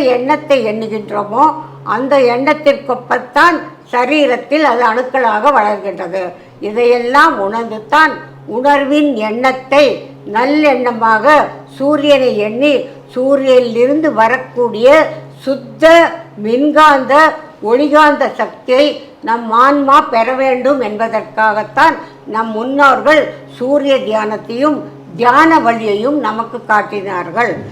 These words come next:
நாம் எதை எண்ணி அதிகமாக எண்ணிக்கொண்டே இருக்கின்றோமோ, அது ஒரு குயவன் பானை செய்கின்றான் என்றால் அவனுடைய எண்ணம் பூரா அவன் எந்த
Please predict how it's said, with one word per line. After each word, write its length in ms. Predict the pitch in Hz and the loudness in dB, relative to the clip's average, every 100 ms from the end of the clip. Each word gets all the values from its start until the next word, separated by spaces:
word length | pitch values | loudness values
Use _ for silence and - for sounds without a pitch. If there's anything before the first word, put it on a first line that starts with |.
| - - | -18 -12
நாம் 280 | 208 240 247 202 | -2 0 0 -2
எதை 300 | 214 226 285 277 | -4 2 2 2
எண்ணி 400 | 233 226 262 294 294 - - - | 0 -2 0 2 2 -2 -10 -2
அதிகமாக 760 | 214 220 262 285 277 294 302 320 277 | -2 -2 -2 0 4 4 4 4 0
எண்ணிக்கொண்டே 760 | 240 247 269 - 269 247 269 277 311 294 | -2 -4 -4 -4 -4 2 4 6 4 2
இருக்கின்றோமோ, 800 | 240 233 247 214 214 208 233 311 233 - - - | -2 -2 -6 -4 -2 0 4 4 2 -6 -18 -4
அது 180 | 220 247 | -2 0
ஒரு 180 | 254 214 | 0 0
குயவன் 480 | - 247 285 302 320 - - - - | -2 -2 2 2 2 0 -12 -20 -8
பானை 340 | 226 262 294 285 | -2 0 2 2
செய்கின்றான் 600 | 254 247 233 226 226 220 | 2 2 0 -2 -2 -2
என்றால் 380 | 220 214 320 294 - - - | -6 0 2 2 -2 -14 -6
அவனுடைய 520 | 208 262 262 254 240 233 | 0 0 0 0 2 0
எண்ணம் 340 | 233 285 294 | 0 0 -2
பூரா 340 | - 262 285 330 - - - | 0 2 4 2 0 -8 -8
அவன் 280 | 208 240 240 | -4 -2 -2
எந்த 260 | 233 254 294 | -2 0 2